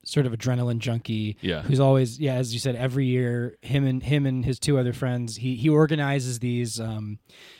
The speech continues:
Speaker 1: kind of adventure kind of excursions for them. Um, and the latest in the beginning of the movie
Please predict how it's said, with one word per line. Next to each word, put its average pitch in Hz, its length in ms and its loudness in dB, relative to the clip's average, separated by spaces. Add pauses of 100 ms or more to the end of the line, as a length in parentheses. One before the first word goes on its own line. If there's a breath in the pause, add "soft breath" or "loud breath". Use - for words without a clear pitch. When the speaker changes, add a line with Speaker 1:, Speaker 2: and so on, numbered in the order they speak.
(100)
Speaker 1:
kind 127 280 -2
of 117 260 -8
adventure 127 800 -2 (140)
kind 127 200 -4
of 120 120 -4
excursions 131 680 -2
for 147 160 -2
them. 147 380 -2 (420 soft breath)
Um, 117 540 -4
and 131 160 -2
the 131 60 0
latest 160 340 4
in 131 80 2
the 127 80 0
beginning 160 380 2
of 135 80 0
the 127 40 0
movie 123 480 0